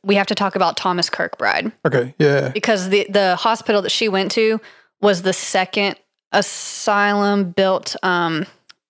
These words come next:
Speaker 1: following Kirkbride's plans. So
Speaker 2: Okay.
Speaker 1: we're gonna talk about him and hi-, what his plans were for, like, hospitals and stuff like that.
Speaker 2: Gotcha.
Speaker 1: Uh, I'll go ahead and tell you it was much better <laughs> than the, than the jails and everything at the time.
Speaker 2: Right, okay.
Speaker 1: Okay, so,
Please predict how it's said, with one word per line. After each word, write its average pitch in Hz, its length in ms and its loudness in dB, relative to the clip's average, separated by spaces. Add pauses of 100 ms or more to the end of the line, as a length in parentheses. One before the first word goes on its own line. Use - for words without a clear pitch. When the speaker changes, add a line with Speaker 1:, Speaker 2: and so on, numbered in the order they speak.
(220)
Speaker 1:
following 180 560 2 (260)
Kirkbride's 165 480 0
plans. - 680 -4 (500)
So 196 140 0
Speaker 2:
Okay. 196 40 4
Speaker 1:
we're 196 60 2
gonna 208 100 2
talk 196 120 0
about 175 160 0
him 156 180 0
and 175 80 -4
hi-, - 140 -6
what 180 120 2
his 185 140 -4
plans - 400 -4
were 107 160 0
for, - 160 -4
like, - 380 -2 (680)
hospitals - 440 -2
and 139 100 -4
stuff - 200 -6
like - 160 -2
that. - 120 -2
Speaker 2:
Gotcha. 135 400 -2 (260)
Speaker 1:
Uh, 214 180 4
I'll 220 200 2
go 240 140 4
ahead 247 260 2
and 196 140 0
tell 196 140 0
you 190 140 2
it 190 140 2
was 175 400 -2
much 165 280 -4
better 139 380 0
<laughs> - 60 -18
than 294 500 2
the, 247 140 2
than 208 240 0
the 196 60 0
jails 185 340 -2
and 180 100 -2
everything 180 340 -2
at 196 80 -6
the - 60 -4
time. 117 300 -2 (100)
Speaker 2:
Right, 131 280 2 (120)
okay. 139 240 -2
Speaker 1:
Okay, 147 260 0
so, 196 480 0